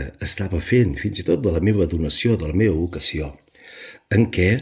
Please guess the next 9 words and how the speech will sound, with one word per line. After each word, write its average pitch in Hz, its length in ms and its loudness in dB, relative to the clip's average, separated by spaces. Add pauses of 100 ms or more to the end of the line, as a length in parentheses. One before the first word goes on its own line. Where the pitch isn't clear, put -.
(680)
m'he 95 220 6
entristit, 80 720 0
en 85 160 -2
què 82 220 2 (280)
la 87 140 2
tristesa 90 720 0 (1120)
m'ha 82 160 -2
visitat - 760 -8 (960)
profundament, 85 880 -2